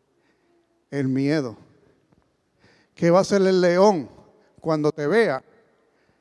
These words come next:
Atemorizarte. Va a abrir la boca, va a gritar, se va a mover de una forma que te dé miedo. Va a hacer lo que sea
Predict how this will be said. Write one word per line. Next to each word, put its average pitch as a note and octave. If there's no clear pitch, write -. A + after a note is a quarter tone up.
Atemorizarte. A#2+
Va C3
a C3+
abrir C#3+
la C#3
boca, C3+
va C3+
a D3
gritar, C#3
se E3
va D3
a D#3
mover E3+
de D#3+
una D#3
forma E3+
que C3+
te C3
dé C3+
miedo. D3
Va D#3
a -
hacer F#3
lo F3+
que E3+
sea F3+